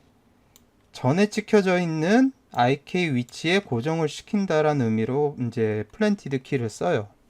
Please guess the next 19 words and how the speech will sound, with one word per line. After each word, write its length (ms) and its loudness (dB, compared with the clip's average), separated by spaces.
네. 260 -8
예를 240 8
들어서 540 2
보여드릴게요. 560 -4
오십이 520 0
프레임 340 -2
때 340 4
발키 480 -2
포즈가 400 0
여기고 500 -4
오십팔 560 -2
때 160 -2
지금 220 0
미끌리죠? 640 0
나는 500 4
오십이 640 -2
때 160 8
있는 500 4
이 100 -4